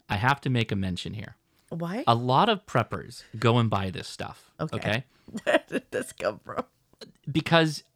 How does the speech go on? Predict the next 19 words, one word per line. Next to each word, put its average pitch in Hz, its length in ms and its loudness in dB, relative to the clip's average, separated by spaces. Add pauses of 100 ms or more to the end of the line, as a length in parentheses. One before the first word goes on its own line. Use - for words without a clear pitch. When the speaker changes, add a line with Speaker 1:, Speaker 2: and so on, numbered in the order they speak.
(300)
Speaker 1:
there 139 120 6
have 143 80 -2
been 147 100 0
people 165 240 -2
talking 113 380 0
about 78 220 -12
it. - 100 -20 (800)
And 117 140 4
I - 40 4
want 123 340 2
to 180 80 -2
be 160 160 -2
really, 123 380 2
really 110 300 0
clear 95 320 -6
what 90 220 -8
that - 140 -8
is - 100 -12
for. - 380 -14